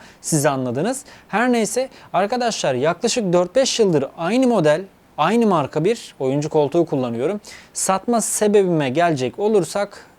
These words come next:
ürün, e, döndürmem gerekiyor. Biliyorsunuz ki bana firmalardan bir ürün gelmiyor. Ben elime para geçtiği zaman,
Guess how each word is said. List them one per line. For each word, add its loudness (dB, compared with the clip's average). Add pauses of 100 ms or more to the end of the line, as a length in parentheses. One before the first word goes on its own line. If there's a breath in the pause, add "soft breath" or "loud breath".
ürün, 2
e, -2 (920)
döndürmem -2
gerekiyor. -10 (340 loud breath)
Biliyorsunuz 0
ki 0
bana 2
firmalardan -2
bir -4
ürün -2
gelmiyor. 0 (300 loud breath)
Ben 0 (920)
elime 2
para 0
geçtiği 0
zaman, -4